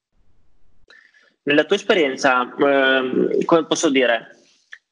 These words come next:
secondo te ci son tante persone che non accettano l'apparecchio o, eh, sono sempre meno?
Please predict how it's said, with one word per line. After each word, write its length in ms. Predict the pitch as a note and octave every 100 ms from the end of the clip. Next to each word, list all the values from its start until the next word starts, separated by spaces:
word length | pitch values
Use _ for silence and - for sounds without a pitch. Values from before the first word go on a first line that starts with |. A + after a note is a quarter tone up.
| _ _ _ _
secondo 580 | - - F3 E3+ G#3 G#3+
te 200 | F#3 C#3
ci 120 | -
son 460 | D#3 E3+ E3+ - - _
tante 420 | D3+ G3 A#3 A#3+
persone 640 | - C#3 - D3 D#3 E3+ -
che 680 | C3+ C#3 D3+ D3+ - _ _ _ -
non 400 | C3+ C#3 D3+ D#3
accettano 580 | D3 - D3+ - D#3 C#3+
l'apparecchio 920 | C3 - A#2+ C#3+ - - A3+ C4 - _ _ _ _ _ _ -
o, 680 | D3+ E3 F3 F3+ E3+ -
eh, 920 | D#3 D3 C#3+ C#3+ C#3 C#3 C3+ C3+ C3+
sono 280 | C3+ D#3+ D3+
sempre 400 | C#3 D#3 C#3+ C#3+
meno? 500 | C3+ A2+ G#2+ G#2+ G#2+